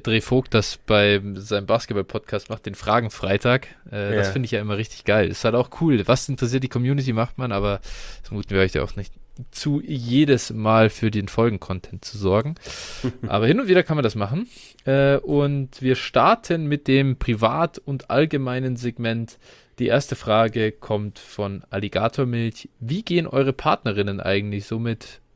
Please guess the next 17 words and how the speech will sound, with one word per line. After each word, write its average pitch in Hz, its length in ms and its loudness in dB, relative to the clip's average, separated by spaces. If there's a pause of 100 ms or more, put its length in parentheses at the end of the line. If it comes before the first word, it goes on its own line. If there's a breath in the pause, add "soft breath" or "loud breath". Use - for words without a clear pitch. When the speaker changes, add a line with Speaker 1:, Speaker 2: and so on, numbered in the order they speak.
Speaker 1:
mit 165 440 -2
so 131 260 -2
viel 139 380 -2
Fantasy-Football, 107 1400 -2
also - 160 -8
Fantasy 120 360 0
in 101 80 0
Klammern, 110 300 0
mit 104 140 -6
so 104 80 -8
viel - 160 -14
Fantasy-Football 117 760 -4
beziehungsweise 104 460 -8
Football - 560 -2
bei - 280 -4
euch - 140 -10
um? - 160 -10